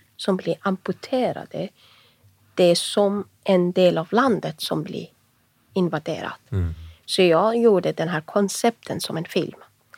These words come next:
Speaker 1: och försökte följa de som har Phantom Pain.
Speaker 2: Mm.
Speaker 1: efter att deras kroppsdelar blir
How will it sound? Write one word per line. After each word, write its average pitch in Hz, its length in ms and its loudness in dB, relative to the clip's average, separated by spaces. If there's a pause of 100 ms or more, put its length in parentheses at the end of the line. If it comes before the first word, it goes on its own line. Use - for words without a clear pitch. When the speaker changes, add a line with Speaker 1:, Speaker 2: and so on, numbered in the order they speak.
(540)
Speaker 1:
och 208 100 -4
försökte 208 560 2
följa 170 640 2 (280)
de 247 480 4
som 170 460 -2 (100)
har 175 240 4
Phantom - 420 0
Pain. - 200 -8 (680)
Speaker 2:
Mm. 92 260 0 (100)
Speaker 1:
efter 160 380 -2
att 165 140 -2 (180)
deras 175 400 0 (240)
kroppsdelar 165 640 2
blir 151 140 -2